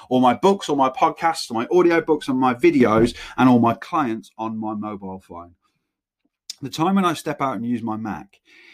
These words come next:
is primarily when I'm providing support to other people on a computer system, so I have to remote control a computer, or I'm editing video. And those are the two times that I really, you know, do that. Now, I can edit video on my phone 'cause my partner does it, Kat does it on hers, and she, you can do it.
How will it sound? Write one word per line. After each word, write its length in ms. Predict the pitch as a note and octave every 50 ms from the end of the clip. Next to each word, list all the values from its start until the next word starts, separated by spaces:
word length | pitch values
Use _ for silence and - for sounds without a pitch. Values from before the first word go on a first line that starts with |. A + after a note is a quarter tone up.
| _ _ _ _
is 60 | -
primarily 560 | _ - D#3+ D#3 D#3 D#3 D3+ D#3 C#3+ B2 G#2+
when 140 | G2+ G2+ G2+
I'm 120 | G2+ G2
providing 400 | G2 G#2+ G2 G2 G2 G2 F#2+ F#2
support 480 | F2+ - - G2+ _ D3+ C#3+ C#3 - -
to 140 | - C3+ C3
other 100 | A#2 G#2
people 340 | - B2+ A#2 G2+ G2+ G#2 G2
on 100 | G2+ G2
a 40 |
computer 380 | G2 G2 F#2+ G2 - A2+ E2+ C#2
system, 320 | - - G2+ G2 - G2
so 100 | G2 G#2+
I 40 | G#2+
have 100 | G#2+ G2+
to 100 | - G#2+
remote 300 | G#2 G2+ G#2+ A2+ A2+ -
control 340 | - G2+ G2+ - G2+ G2 F#2+
a 40 | F#2
computer, 560 | - F#2+ F#2 - G2+ F#2+ F2 - - D#2+ D2+ _ _ _ - - - - - - _ _ _ _ _ _ _ _ _ _ _ _ _ _
or 100 | D3 D3
I'm 120 | D3 D3 C#3+
editing 300 | C3+ C3+ B2 C#3+ B2 G#2+
video. 380 | C3 B2 C3+ C#3+ D3 D3 C3+ - - - - - _ _ _ _ _ _ _ _ -
And 100 | D3 E3+
those 180 | G#3+ B3 B3
are 80 | A#3+ A#3+
the 80 | G#3 G3+
two 240 | G3+ - G#3 G#3
times 300 | G3 - F#3+ F3+ F3 E3 -
that 100 | D#3+ C3+
I 20 |
really, 380 | D3 D3 D#3 D3+ D3 C#3 C#3 - _ _ _ _
you 100 | B2+ B2+
know, 120 | A2 G#2+ G#2 - _ _
do 160 | C#3+ C#3+ D3+
that. 160 | D3 C#3+ - -
Now, 180 | D#3 D#3+ E3+
I 60 | F3
can 240 | F3 - - B3 B3
edit 260 | A3 G3 C#3 C3 G#2+
video 260 | A#2+ B2+ A#2+ C3 B2+ A#2+
on 80 | A#2
my 120 | A#2+ A#2+ B2
phone 400 | - - C#3+ D#3 F3+ F3+ D#3 C#3
'cause 180 | - C3 B2
my 300 | C3+ C3 B2+ A#2+ A#2+ A#2 - _
partner 320 | _ F#3 G3 F3+ - - -
does 160 | B2 A#2 G2+
it, 120 | G#2 - -
Kat 220 | - E3+ - -
does 120 | D#3 C#3+
it 100 | C3 - -
on 120 | G#2+ A2+
hers, 320 | A2 C3+ D#3 D3+ B2+ A2+ -
and 120 | - - -
she, 160 | - D#3 - _
you 140 | D#3+ D#3+ -
can 180 | - F#3+ E3
do 120 | - A3+ A#3
it. 200 | - - -